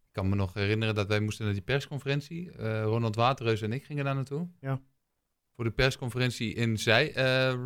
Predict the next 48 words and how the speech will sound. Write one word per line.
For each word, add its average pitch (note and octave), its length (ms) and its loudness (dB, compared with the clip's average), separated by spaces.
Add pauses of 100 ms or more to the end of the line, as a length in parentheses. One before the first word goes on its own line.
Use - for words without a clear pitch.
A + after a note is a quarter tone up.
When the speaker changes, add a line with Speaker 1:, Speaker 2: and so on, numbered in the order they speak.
(120)
Speaker 1:
nee, B2+ 300 0
in B2 120 0
Amsterdam A#2+ 580 2
was E3+ 200 0
die, D#3+ 180 -4
bij B2+ 280 4
Heineken, C#3 560 0
geloof C#3 320 2
ik. E3+ 240 -10 (220)
S-, - 440 -20
s-, - 180 -20 (100)
staat A2+ 160 -6
me A#2+ 80 0
iets A2+ 80 -4
van A2 140 -2
bij. A2+ 280 0 (460)
En G2+ 180 -8
Twente C#3 360 2
was A2 180 2
daar G#2+ 120 4
heel G#2+ 180 6
netjes A2+ 340 0
in A2 100 0
pak A2+ 320 0
en, G#2 240 -4
eh, G2+ 340 -4
helemaal, G#2 640 -2
eh, G2+ 100 -6 (200)
en A2 120 -4
wij B2+ 160 4
kwamen A#2 280 -2
daar G#2+ 100 2
aan A2+ 280 2
in G#2+ 120 0
ons, G#2 280 -4
eh, G2+ 360 0
wij G#2+ 140 2
hadden, G#2 400 0
het - 160 -12 (160)
was G#2+ 160 -10
op, G#2 100 -14
volgens G2+ 220 -18
mij A2 100 -4
op G#2 60 -4
een F#2+ 160 -2
donderdag G#2 460 0
of G2 80 -8
zo. G2 240 -10